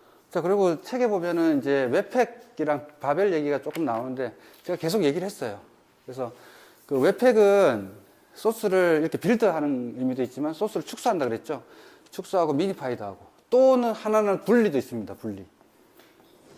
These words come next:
저번에 넥스트 제이에스 했었죠. 그래서 A 페이지,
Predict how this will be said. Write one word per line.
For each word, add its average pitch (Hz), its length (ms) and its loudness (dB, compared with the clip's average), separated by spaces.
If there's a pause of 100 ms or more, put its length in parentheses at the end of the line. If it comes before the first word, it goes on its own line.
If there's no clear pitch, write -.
(920)
저번에 196 360 2
넥스트 - 260 -4
제이에스 160 320 -2
했었죠. 117 420 -10 (440)
그래서 165 280 -4 (760)
A 214 260 12
페이지, 151 760 2